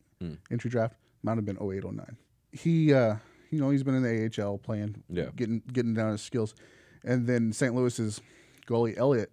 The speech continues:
Speaker 2: their
Speaker 1: Mm-hmm.
Speaker 2: starting goalie, Elliott, got, got hurt. So Allen comes in, and he, he didn't do anything except become unstoppable. He was,
Speaker 1: Yeah.
Speaker 2: he's, he's got eight wins.
Speaker 1: Okay.
Speaker 2: He's two shutouts.
Speaker 1: Wow.
Speaker 2: Um, they did recently sign Brodeur.
Speaker 1: Mm-hmm.
Speaker 2: So now he's splitting time with Brodeur, with Brodeur.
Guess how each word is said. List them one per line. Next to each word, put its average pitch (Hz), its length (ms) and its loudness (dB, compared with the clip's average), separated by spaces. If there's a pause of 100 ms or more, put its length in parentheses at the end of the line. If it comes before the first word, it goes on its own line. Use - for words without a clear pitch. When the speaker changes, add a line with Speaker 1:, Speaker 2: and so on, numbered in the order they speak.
Speaker 2:
their 107 80 -6
Speaker 1:
Mm-hmm. 87 60 -6
Speaker 2:
starting 127 220 0
goalie, 101 180 -2
Elliott, 104 180 -2
got, 101 240 -6
got 113 160 -4
hurt. 101 260 -6 (500)
So 98 200 -4
Allen 143 260 4
comes 110 260 -2
in, 104 280 -8 (160)
and 120 140 -4
he, 131 160 0 (100)
he 123 120 0
didn't 110 360 -2 (260)
do 123 180 0
anything 110 300 -2
except 104 220 -8
become 107 240 -6
unstoppable. 101 560 -8
He 110 120 -6
was, 101 140 -6 (200)
Speaker 1:
Yeah. 82 180 -6
Speaker 2:
he's, 110 100 -6
he's 110 180 -6
got 113 200 -2
eight 123 160 -4
wins. 135 340 -4 (340)
Speaker 1:
Okay. 85 140 -8
Speaker 2:
He's 110 140 -12
two - 160 -4
shutouts. 107 480 -4 (180)
Speaker 1:
Wow. 87 300 2 (520)
Speaker 2:
Um, 107 360 0 (160)
they 131 180 2
did 147 240 4
recently 160 320 0
sign 143 380 0
Brodeur. 117 480 -2
Speaker 1:
Mm-hmm. 82 160 -8 (120)
Speaker 2:
So - 160 4
now 151 220 8
he's 151 120 6
splitting 156 240 0
time 135 200 2
with 117 120 0
Brodeur, 110 260 -4 (120)
with 107 200 -2
Brodeur. 110 360 -2